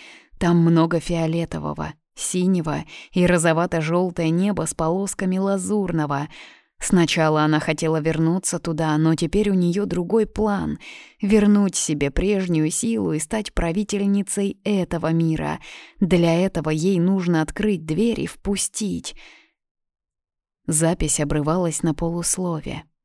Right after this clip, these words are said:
Было заметно, что дневник был поспешно закрыт, чернила отпечатались на соседней страничке.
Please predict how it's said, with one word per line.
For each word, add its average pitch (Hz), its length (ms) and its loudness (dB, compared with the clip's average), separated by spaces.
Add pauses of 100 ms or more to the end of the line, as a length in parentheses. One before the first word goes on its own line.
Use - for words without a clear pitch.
(220)
Было 165 360 2
заметно, 156 540 2
что 160 200 -2
дневник 151 500 0
был 147 200 0
поспешно 156 640 -4
закрыт, 170 500 -6 (460)
чернила 202 600 2
отпечатались 151 840 -4
на 156 100 0
соседней 156 580 -2
страничке. 156 920 -4